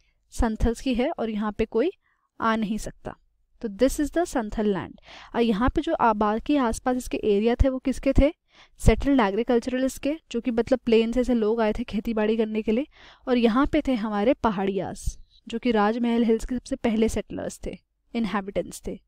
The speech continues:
वो यहाँ पे रहते थे और यहाँ पे रहते थे। तो ये तीन वर्ल्ड हमें बढ़ चुके थे, वन, टू, थ्री। तो जो संथल वाला एरिया था वो इन दोनों से बिल्कुल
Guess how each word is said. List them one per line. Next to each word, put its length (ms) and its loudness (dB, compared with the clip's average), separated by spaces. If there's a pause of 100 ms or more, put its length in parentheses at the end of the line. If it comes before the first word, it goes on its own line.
(140)
वो 60 0
यहाँ 220 0
पे 120 0
रहते 240 2
थे 180 -2
और 140 0
यहाँ 240 -2
पे 100 -6
रहते 220 -4
थे। 200 -12 (400)
तो 80 -2
ये 100 2 (160)
तीन 320 8
वर्ल्ड 320 6
हमें 200 2
बढ़ 100 2
चुके 300 -6
थे, 140 -6
वन, 320 -6
टू, 240 -6 (100)
थ्री। 300 -6 (600)
तो 220 0 (120)
जो 60 -6
संथल 400 0
वाला 200 6
एरिया 260 4
था 140 -2
वो 160 0
इन 220 -4
दोनों 240 -4
से 140 -6
बिल्कुल 360 -4